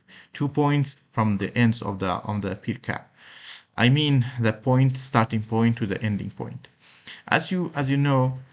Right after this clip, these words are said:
uh, the elevation of this beam is change, is changing along the length. So getting the exact point of the starting and the ending, uh, of the P cap's not easy. So,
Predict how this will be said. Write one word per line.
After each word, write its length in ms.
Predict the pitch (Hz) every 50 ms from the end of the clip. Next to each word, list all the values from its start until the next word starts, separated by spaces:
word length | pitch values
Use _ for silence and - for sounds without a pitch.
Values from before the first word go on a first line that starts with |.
| _ - - _
uh, 220 | 110 110 107 98 92
the 140 | 98 -
elevation 880 | 120 120 117 107 120 151 170 180 170 - - 143 117 104 101 101 104 101 - - - - - -
of 220 | - 110 101 107
this 420 | 104 113 110 107 - - - - - - - 123
beam 340 | 117 120 117 110 110 101 -
is 200 | - - - -
change, 760 | - - - - 139 143 135 127 110 98 95 - - - - _ _ _ _ _ -
is 160 | 110 - -
changing 500 | - - 123 123 123 117 113 107 101 -
along 260 | 95 98 101 98 92
the 80 | 101 98
length. 600 | 101 101 110 110 98 87 82 - - - - _ - - - - _
So 360 | - - - 180 185 143 104
getting 340 | 110 104 135 135 131 143 131
the 180 | 120 113 - -
exact 520 | 123 113 113 123 123 147 165 165 - - -
point 240 | 151 139 123 120
of 140 | 107 104 95
the 80 | 104 107
starting 520 | - - _ - 135 123 120 117 104 98
and 200 | 95 98 98 98
the 200 | - - - -
ending, 640 | 117 131 131 123 - 117 110 104 98 95 92 87 - - - - - - - - _ _ -
uh, 300 | - 101 98 95 95 95 -
of 100 | 107 95
the 80 | 101
P 240 | 98 - - 127 120
cap's 420 | 117 - - 104 98 - - - -
not 240 | 110 95 - - -
easy. 420 | 123 127 123 117 92 - 117 117 - _ _ - - - - _
So, 480 | - - 170 180 185 175 170 165 170